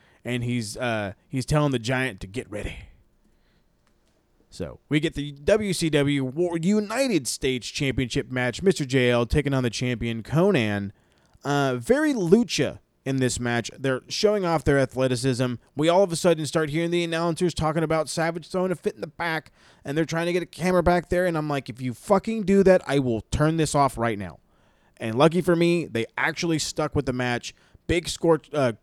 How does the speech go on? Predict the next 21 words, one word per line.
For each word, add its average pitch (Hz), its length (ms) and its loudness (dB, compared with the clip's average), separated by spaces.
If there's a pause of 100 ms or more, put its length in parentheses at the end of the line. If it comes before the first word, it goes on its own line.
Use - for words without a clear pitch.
(180)
corkscrew 202 640 6
uppercut 165 420 0
from 135 160 -4
J 135 340 6
L, 123 240 2
a 120 60 -2
lot 139 220 4
of 170 80 6
reversals 139 480 2
and 120 120 -2
near 120 220 0
falls. 117 480 -2 (460)
D 220 140 0
D 220 120 2
T 202 220 2
from 180 160 -4
the 156 80 0
top 156 320 2
rope, 135 300 2
which 123 220 -2
looked 139 260 -4